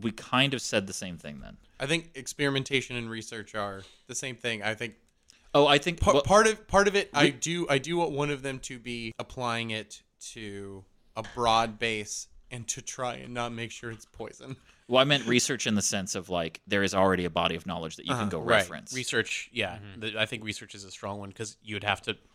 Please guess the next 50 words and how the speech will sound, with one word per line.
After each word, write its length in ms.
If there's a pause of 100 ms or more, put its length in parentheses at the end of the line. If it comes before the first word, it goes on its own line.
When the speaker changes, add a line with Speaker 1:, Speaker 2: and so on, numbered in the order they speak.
(160)
Speaker 3:
have 340 (600)
books 440
<laughs> 140
of 120
knowledge, 460
Speaker 2:
Yeah. 140
Speaker 3:
you 60
know, 300
Speaker 1:
Mm. 40
Speaker 3:
on, 260
on, 180
Speaker 4:
Yeah. 60
Speaker 3:
on 200
this 140
Speaker 1:
Yeah, 80
Speaker 3:
research 100
Speaker 1:
not, 180
not 180
Speaker 3:
stuff. 140
Speaker 1:
like, 220
like, 240
experimentation 640
is 140
a 40
form 160
of 100
research, 360
but 100
I 60
mean 240
specifically, 580
like, 300
consult 480
the 100
knowledge. 460
You 60
know 80
what 100
I 60
mean? 160
Speaker 3:
Yeah, 340
yeah. 200 (200)
Speaker 1:
So 160
would 140
it 60
be, 300
would 120
it 60
be 200
knowledge, 880